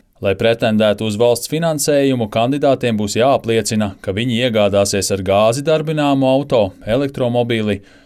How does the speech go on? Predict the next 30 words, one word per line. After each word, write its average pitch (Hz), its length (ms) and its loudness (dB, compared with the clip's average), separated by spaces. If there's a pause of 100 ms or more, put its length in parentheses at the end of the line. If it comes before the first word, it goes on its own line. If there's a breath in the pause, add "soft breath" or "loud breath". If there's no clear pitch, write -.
(240 soft breath)
uzlādējumu 101 840 0
hibrīda 139 460 0
auto 120 300 2 (120)
vai 101 160 0
citu 127 340 -6
transporta 135 520 -2
līdzekli, 120 480 0 (460 loud breath)
kura 175 240 -2
C 139 240 2
O 127 160 4
divi 117 320 -2
izmešu 113 340 -2
daudzums 131 540 0
nepārsniedz 123 580 0
deviņdesmit 104 640 -2
piecus 104 400 -4
gramus 113 400 -2
uz 92 160 -6
vienu 104 300 -4
kilometru. 92 720 -2 (260)
Savukārt 101 560 -2
tie 123 240 0
veco 120 320 0
auto 110 320 2
īpašnieki, 110 640 -4
kuri 107 220 -4
vēlēsies 110 560 2
pārsēsties 107 640 0
uz 101 100 -2
elektrovelosipēdiem 123 1300 0